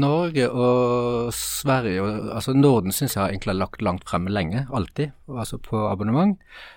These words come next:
Men det Tor sier også, har jeg veldig tro på. Altså det at når du har en abonnementsrelasjon, så har du på en måte det vi kaller for customer expansion-muligheter. Det er klart det at jeg synes at det kan miste spennende. Eh,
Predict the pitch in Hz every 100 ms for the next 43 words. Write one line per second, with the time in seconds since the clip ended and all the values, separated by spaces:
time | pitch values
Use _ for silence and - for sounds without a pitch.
0 | - 131 135 156 143 135 117 110 175 180
1 | 160 110 98 95 104 - 139 143 127 113
2 | 110 101 107 104 107 95 113 82 80 87
3 | 92 98 95 92 - 71 82 127 135 127
4 | 107 104 95 - 95 - 101 95 92 87
5 | 92 90 - 85 87 101 - - - -
6 | 107 - 98 95 - 104 98 110 107 101
7 | 95 147 208 - - - - - - 117
8 | 123 - 110 104 120 170 170 127 113 -
9 | 123 98 85 - - 104 92 131 165 139
10 | - - 120 113 110 107